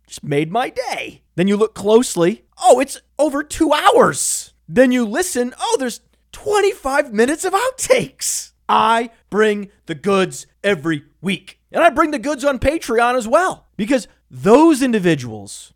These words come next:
actually care about me. I don't care about you if you don't support me on Patreon. That's how it works. If you have a question about a metric on the website, I will answer you on Patreon.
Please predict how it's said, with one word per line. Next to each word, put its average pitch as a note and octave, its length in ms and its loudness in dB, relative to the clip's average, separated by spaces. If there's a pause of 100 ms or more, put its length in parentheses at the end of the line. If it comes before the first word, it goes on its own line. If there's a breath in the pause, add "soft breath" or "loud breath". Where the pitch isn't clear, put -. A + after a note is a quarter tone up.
(120)
actually A3+ 600 -2
care C#3 680 -4
about B2 560 -8
me. D3 440 -2 (100)
I G#3 220 0
don't B3+ 320 -2
care B3+ 400 4
about F#3+ 440 2
you C3+ 500 -2 (300 soft breath)
if G3+ 200 2
you A3 160 2
don't A3 260 4
support G#3+ 500 2
me G3+ 200 0
on F#3+ 160 0
Patreon. D3+ 640 -6
That's G3+ 240 0
how G3 260 -2
it F#3+ 80 0
works. - 800 -2 (420)
If F#3 160 -2
you G#3+ 120 2
have G#3 100 0
a G#3 40 -2
question F3+ 600 -6
about F#3+ 240 0
a F#3 60 2
metric F3 500 -2
on F#3+ 220 -2
the F3 60 0
website, F3+ 520 -2 (160)
I G#3 140 0
will A3 260 -2
answer A3 400 -2
you F#3 220 0
on F#3 100 2
Patreon. F3+ 680 -2